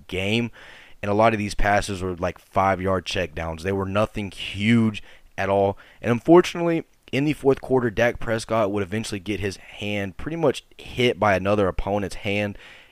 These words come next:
and I guess it somehow broke something in his hand, so Dak Prescott will be out the next several weeks with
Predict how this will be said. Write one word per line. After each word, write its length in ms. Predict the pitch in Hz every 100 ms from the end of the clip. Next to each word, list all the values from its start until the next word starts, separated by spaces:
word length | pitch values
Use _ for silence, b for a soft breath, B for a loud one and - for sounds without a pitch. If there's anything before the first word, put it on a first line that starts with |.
| B
and 160 | 98
I 100 | 95 -
guess 240 | 107 113
it 100 | 101
somehow 640 | - - 104 98 104 98 85 80 - -
broke 400 | 85 - 98 104
something 340 | - 104 101 98
in 60 |
his 120 | 92
hand, 300 | - 98 98
so 260 | - 92 87 B B B B
Dak 200 | 110 117
Prescott 420 | - 110 104 101
will 80 | 87
be 200 | 87 98
out 160 | 98 -
the 80 | 92
next 240 | 95 -
several 480 | - 104 104 101 87
weeks 400 | 82 104 95 - b b
with 240 | 95 87